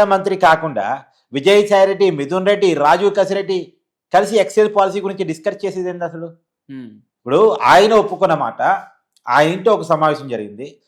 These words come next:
Speaker 1: ఎస్పీవై డిస్టిలరీస్ కో-, అది యజమాని కూడా వచ్చాడు అని చెప్పేసి. అసలు ఎస్పీవై డిస్టిలరీస్ మే-, ఆ, ఎవరైతే మేనేజర్ ఉన్నారో, ఎండీ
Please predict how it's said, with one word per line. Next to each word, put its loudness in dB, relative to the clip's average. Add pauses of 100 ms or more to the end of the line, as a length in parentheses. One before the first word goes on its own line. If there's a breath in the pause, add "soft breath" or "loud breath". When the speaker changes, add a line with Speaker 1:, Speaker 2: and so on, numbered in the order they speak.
(140)
Speaker 1:
ఎస్పీవై 2
డిస్టిలరీస్ 0
కో-, 2 (180)
అది -2
యజమాని 0
కూడా 0
వచ్చాడు -2
అని -14
చెప్పేసి. -20 (560)
అసలు -8 (120)
ఎస్పీవై -2
డిస్టిలరీస్ -8 (120)
మే-, -10 (360)
ఆ, -6 (240)
ఎవరైతే 0
మేనేజర్ -4
ఉన్నారో, -8 (260)
ఎండీ -8